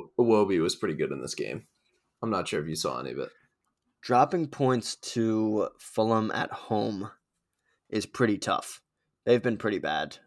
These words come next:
Speaker 2: Um, Palhinha scored to equalize, uh, midway through the second half. Ferguson to score once we knew what Welbeck,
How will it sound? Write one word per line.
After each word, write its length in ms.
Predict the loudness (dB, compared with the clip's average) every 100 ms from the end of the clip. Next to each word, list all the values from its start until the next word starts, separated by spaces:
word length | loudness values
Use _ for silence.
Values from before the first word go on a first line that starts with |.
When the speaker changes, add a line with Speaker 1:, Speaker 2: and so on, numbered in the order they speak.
| -6
Speaker 2:
Um, 360 | -2 -2 -4 -12 _ _ _ _ _ _ _ _ _ _ 2
Palhinha 480 | 4 4 4 2
scored 560 | 0 2 6 8 6 4
to 100 | -2
equalize, 920 | 0 0 2 2 2 0 -2 -6 -8 _ -8
uh, 300 | -6 -4 -8 -12 _ _
midway 340 | -4 -2 2 0
through 160 | 0
the 60 | -2
second 300 | -2 -4 -2
half. 460 | -4 -4 -6 -16 -20 _ _ _ _ _ _ _ _ _ _ _ _ _ _ _
Ferguson 880 | -10 2 4 6 2 0 0 -2 -4 -10 -4
to 220 | -4 -4
score 640 | -12 -6 0 2 2 2 -2
once 240 | -6 -6 -6
we 100 | -4
knew 300 | -2 -2 -2
what 280 | -4 -6
Welbeck, 720 | -4 -2 0 2 0 -4 -20